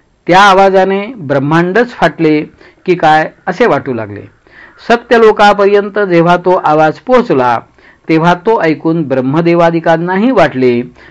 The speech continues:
की जणू आपल्या लोकात प्रलय होऊ लागला आहे. प्रल्हादाला मारण्यासाठी हिरण्यकशिपूने जेव्हा जोरात उडी मारली, तेव्हा दैत्य सेनापतींचा सुद्धा भयाने थरकाप उडवून देणारा तो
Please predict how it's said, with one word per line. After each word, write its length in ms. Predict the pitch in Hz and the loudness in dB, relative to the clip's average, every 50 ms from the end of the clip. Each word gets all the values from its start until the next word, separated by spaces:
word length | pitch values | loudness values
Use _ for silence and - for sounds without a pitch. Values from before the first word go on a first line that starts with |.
| - - - | -14 -8 -6
की 120 | 254 247 | -4 -2
जणू 280 | 170 160 190 196 240 247 | 0 0 0 2 2 2
आपल्या 380 | 220 147 139 - 180 202 208 | 0 0 0 0 0 0 0
लोकात 320 | 196 175 156 151 190 202 196 - _ - | 2 0 0 0 0 0 -2 -4 _ -6
प्रलय 300 | - 151 170 208 247 254 | -2 0 0 2 2 2
होऊ 200 | 208 165 180 180 | 2 2 2 2
लागला 300 | 175 151 127 117 120 117 | 2 0 0 -2 -2 -6
आहे. 280 | 107 101 95 - - - _ _ _ _ _ _ _ - - - - - _ - | -6 -8 -10 -16 -20 -20 _ _ _ _ _ _ _ -20 -20 -20 -20 -14 _ -4
प्रल्हादाला 720 | - 151 156 160 185 202 214 202 214 208 214 220 220 226 214 | -2 0 2 4 4 4 4 4 4 4 4 4 4 4 2
मारण्यासाठी 760 | 165 139 135 147 156 180 190 202 190 196 202 185 185 208 | 0 0 0 0 0 0 0 0 0 0 -2 -2 -2 -2
हिरण्यकशिपूने 1200 | 208 208 202 147 117 123 143 170 196 196 196 190 196 175 170 196 180 175 175 175 175 175 180 190 214 294 - 156 139 135 123 120 | -6 -4 -6 -4 -2 0 0 0 0 0 -2 -2 -4 -4 -2 -4 -6 -4 -4 -4 -4 -4 -4 -6 -10 -12 -14 -14 -14 -14 -10 -6
जेव्हा 300 | 127 156 160 156 175 180 | -2 0 2 2 2 2
जोरात 540 | 175 139 117 131 143 147 165 185 214 226 220 - | 0 -2 -4 -4 0 0 2 2 2 0 -2 -6
उडी 160 | - 226 254 262 | -6 -4 -2 -2
मारली, 500 | 226 185 151 131 127 120 117 113 113 - - - _ - - - - - _ _ - | 0 0 0 0 0 -2 -2 -2 -4 -8 -10 -16 _ -20 -20 -20 -20 -20 _ _ -2
तेव्हा 400 | 240 254 233 165 151 139 135 131 - - - - - _ - | 0 0 0 0 2 2 2 2 0 -4 -12 -20 -20 _ -18
दैत्य 460 | - 113 135 160 214 - - - 220 185 | -8 -2 0 0 0 -2 -2 -2 0 0
सेनापतींचा 1000 | 165 185 180 190 190 185 180 190 175 180 196 190 190 170 170 - 208 190 185 | 0 -2 -2 0 0 0 -2 -4 -6 -6 -6 -6 -6 -8 -6 -2 0 0 0
सुद्धा 500 | 170 - - 147 131 123 139 151 180 196 | 0 -4 -12 -14 -10 -6 -4 -2 -2 -2
भयाने 460 | 180 123 107 127 143 160 165 175 190 | -2 -4 -4 -2 -2 0 -2 -2 -4
थरकाप 560 | 190 190 - 127 120 120 - 180 190 208 - - | -8 -10 -12 -14 -10 -4 0 0 0 0 0 -4
उडवून 320 | 165 156 170 170 170 165 | -4 -2 -2 -2 -2 -2
देणारा 420 | 147 147 143 143 151 147 147 147 | -2 -4 -4 -2 -2 -2 -2 -2
तो 260 | 143 135 139 127 - | -4 -4 -6 -8 -8